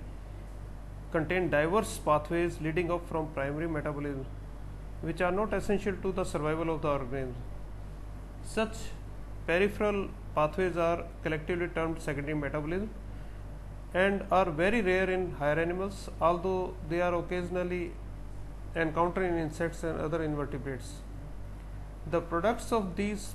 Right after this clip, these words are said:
peripheral pathways, uh, are termed as, uh,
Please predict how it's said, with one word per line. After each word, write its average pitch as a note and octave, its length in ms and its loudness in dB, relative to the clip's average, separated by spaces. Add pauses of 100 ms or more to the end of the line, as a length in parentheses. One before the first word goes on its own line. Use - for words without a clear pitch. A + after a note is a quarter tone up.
peripheral F#3 460 2
pathways, D3 800 0 (1000)
uh, D#3 460 2 (220)
are D#3 260 6
termed F3+ 400 2 (760)
as, E3 380 2
uh, E3+ 160 2